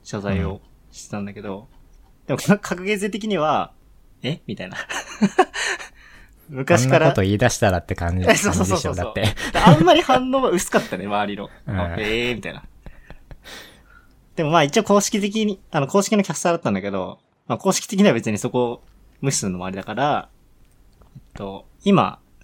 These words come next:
Speaker 1: ストリートファイターのリーグやってるんだけど、
Speaker 2: うん。
Speaker 1: えっと、一週間ごとに何節何節ってやってて、今週の一節目、本当は出る予定だったんだけど、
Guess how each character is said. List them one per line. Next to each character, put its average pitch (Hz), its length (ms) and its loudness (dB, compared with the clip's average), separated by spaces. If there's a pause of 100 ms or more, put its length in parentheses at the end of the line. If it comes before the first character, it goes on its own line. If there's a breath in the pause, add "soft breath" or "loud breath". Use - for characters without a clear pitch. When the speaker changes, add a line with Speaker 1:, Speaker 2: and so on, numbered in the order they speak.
(240)
Speaker 1:
ス - 120 -18
ト 165 60 -2
リ 165 40 -6
ー - 40 -6
ト 165 60 -4
フ - 60 -2
ァ 185 60 6
イ - 20 -6
タ - 80 -4
ー 95 40 -2
の 98 40 -4
リ 123 140 0
ー - 20 0
グ 127 60 2
や 131 80 4
っ - 60 -6
て - 80 -4
る 127 80 0
ん 92 100 -8
だ 92 100 -14
け 87 100 -14
ど、 - 200 -18 (600)
Speaker 2:
う 101 40 -4
ん。 - 40 -2
Speaker 1:
え 82 160 -4
っ 73 40 -16 (600)
と、 98 300 -16 (320)
一 143 100 -8
週 - 160 0
間 175 160 4
ご 170 100 0
と 127 100 -4
に 101 80 -4
何 104 200 -4
節 - 220 -10
何 110 140 -4
節 - 180 -16
っ - 40 -18
て 104 60 -12
や - 40 -10
っ - 20 -20
て 104 100 -16
て、 101 360 -2 (220)
今 165 160 -2
週 185 160 2
の 185 100 4
一 156 120 0
節 190 340 0
目、 190 360 4
本 180 180 0
当 180 120 0
は 170 80 4
出 147 140 0
る 165 80 0
予 156 100 0
定 165 100 0
だ 151 60 0
っ 147 40 -10
た 160 100 -4
ん 151 40 0
だ 147 80 -2
け 160 100 -4
ど、 165 400 0